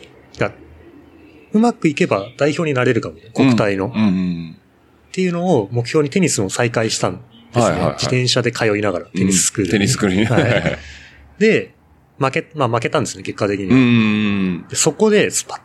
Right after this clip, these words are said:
Speaker 1: て一回テニスは競技から身を引いたっていうか、もう競技やめますって。
Speaker 2: お。
Speaker 1: もう、バイトは続けてましたけど。
Speaker 2: はい、はい。もう競技はここまでと。
Speaker 1: は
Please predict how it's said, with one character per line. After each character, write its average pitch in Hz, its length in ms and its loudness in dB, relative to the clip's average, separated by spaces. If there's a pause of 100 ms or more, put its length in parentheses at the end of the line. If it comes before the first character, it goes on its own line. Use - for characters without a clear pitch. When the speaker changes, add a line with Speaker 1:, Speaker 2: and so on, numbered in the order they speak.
Speaker 1:
て 117 60 0
一 107 80 -4
回 117 240 -2
テ 175 140 -4
ニ 135 100 4
ス - 140 -2
は 101 400 0
競 190 200 2
技 113 120 -2
か 107 140 0
ら 95 200 2
身 104 200 -2
を 131 120 2
引 131 220 -4
い - 20 -6
た 131 120 -2
っ - 80 -6
て 95 100 -6
い - 20 -6
う - 20 -8
か、 92 120 -10
も 107 120 -12
う 104 40 -16 (120)
競 175 160 0
技 104 60 0
や 95 100 -4
め 107 100 -4
ま 113 120 2
す 113 100 0
っ - 40 -16
て。 113 160 -12 (100)
Speaker 2:
お。 113 40 -4
Speaker 1:
も 98 40 -6
う、 - 80 -12 (420)
バ 175 100 2
イ 185 60 -4
ト - 80 -6
は 185 80 2
続 170 160 -2
け 170 120 0
て 160 60 -4
ま 151 100 0
し - 80 -8
た 98 80 -2
け 123 40 2
ど。 104 200 2
Speaker 2:
は 104 100 4
い、 87 60 2
は 73 60 -2
い。 - 240 -10
も 120 40 0
う 117 40 -2
競 156 180 2
技 143 100 2
は 135 60 2
こ - 140 0
こ 156 100 2
ま 185 120 6
で 110 140 2
と。 - 140 -4
Speaker 1:
は - 60 -12